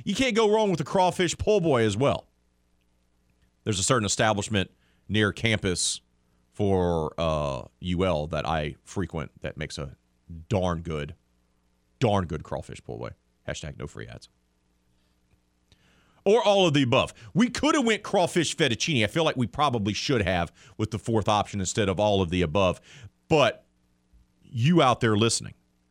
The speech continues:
this morning at seven oh nine are telling us that, huh, all of the above was a correct option to have on our foodie poll question of the day. How do you like your crawfish?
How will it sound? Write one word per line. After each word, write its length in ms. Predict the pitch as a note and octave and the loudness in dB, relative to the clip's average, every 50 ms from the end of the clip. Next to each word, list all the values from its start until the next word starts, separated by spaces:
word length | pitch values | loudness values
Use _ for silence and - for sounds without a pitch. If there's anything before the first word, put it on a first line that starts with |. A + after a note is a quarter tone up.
| _ _ _ _ _ _ _ _ _ _ _ _ _ _ _ _ _ _ _ - | _ _ _ _ _ _ _ _ _ _ _ _ _ _ _ _ _ _ _ -6
this 180 | F2 E2+ - | -6 -4 -2
morning 300 | G2+ G2+ F2+ D#2+ - - _ _ _ _ _ _ _ _ _ _ _ _ _ _ _ _ _ _ _ _ _ | -2 -2 -2 -2 -4 -8 _ _ _ _ _ _ _ _ _ _ _ _ _ _ _ _ _ _ _ _ _
at 120 | - G2 - | -6 -4 -2
seven 260 | - B2+ G#2+ F#2+ F#2 | 0 0 0 2 0
oh 80 | F2+ F2 | 0 0
nine 240 | F#2 F#2+ F#2+ F2+ - - | 0 0 0 0 -2 -4
are 80 | F2+ | -6
telling 480 | - - - - C#3 C3 A#2 G#2+ G2 F#2+ | -8 -6 -2 0 2 2 2 2 0 0
us 260 | F2 - - - - _ _ _ _ _ _ _ _ _ _ _ _ _ _ _ _ _ _ _ _ _ _ _ - | -2 -2 -4 -6 -6 _ _ _ _ _ _ _ _ _ _ _ _ _ _ _ _ _ _ _ _ _ _ _ -2
that, 260 | G2+ G#2 G2 - - - - | -2 0 0 -2 -4 -4 -4
huh, 140 | D3+ B2 - - _ _ - | -4 -4 -4 -6 _ _ -2
all 240 | C3+ C#3 C3+ B2 A#2 | 2 2 4 4 4
of 60 | G2+ | 2
the 120 | G#2 G#2 | 2 2
above 380 | G2 F2 D#2+ A2+ A#2 G#2+ E2+ E2 | 2 2 2 2 2 2 0 0
was 360 | F2 A#2 C3+ C3+ A#2+ G2+ - - | 0 0 2 2 2 0 -2 -4
a 140 | - G2 F#2 | -4 -6 -6
correct 340 | - - - G#2 F#2 E2+ - | -6 -6 -4 -2 -2 -2 -2
option 300 | - F#2 F#2 E2+ - - | -2 -2 -2 -2 -2 -4
to 80 | F2 F2 | -6 -4
have 240 | D#2+ F#2+ F#2 E2 C2+ | -2 -2 -2 -2 -4
on 160 | - F#2 F2 | -4 -4 -4
our 140 | D#2+ D#2+ - _ _ _ _ _ _ _ _ - | -4 -4 -6 _ _ _ _ _ _ _ _ 0
foodie 380 | F#3 F#3+ F3+ D#3 D#3+ D3+ B2+ | 2 4 4 4 4 2 2
poll 320 | - - D#3+ E3 D#3 D3 B2 | 2 2 4 4 4 4 2
question 500 | - - D3 C#3 B2+ - - C#3 C3 B2+ - | 2 2 2 2 2 2 0 0 0 0 0
of 300 | D3 D3+ C#3+ G#2+ G2 F2 | 0 0 0 0 -2 -2
the 120 | A2 G#2+ | -2 -2
day. 480 | F#2+ D2 - D3 D#3 C#3+ B2+ A#2 G#2+ F2+ - - - - - | -2 -2 0 2 2 4 4 4 2 0 -4 -10 -20 -20 -8
How 200 | - - - F#3+ | 0 2 4 4
do 60 | G3 F3+ | 6 4
you 120 | D3+ C#3+ | 4 4
like 240 | C#3+ D#3 D3+ C3 - | 4 4 2 2 0
your 100 | A2 F#2+ | -4 -4
crawfish? 600 | - - C#3+ D#3 D3+ C3 - G2 F2+ F2 - - | -2 0 2 2 2 2 0 0 0 0 -2 -4